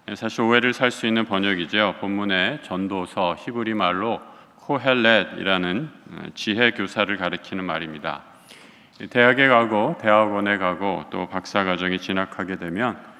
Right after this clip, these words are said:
교수님들에게 배우게 되죠. 사실 이 배운다라는 말은 정확한 표현이 아닙니다. 상급 과정으로 올라갈수록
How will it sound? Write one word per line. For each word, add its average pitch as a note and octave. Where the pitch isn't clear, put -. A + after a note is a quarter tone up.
교수님들에게 F#2+
배우게 F2+
되죠. E2
사실 A2
이 -
배운다라는 G#2+
말은 G#2+
정확한 G2
표현이 G2+
아닙니다. E2
상급 G2+
과정으로 F#2+
올라갈수록 G2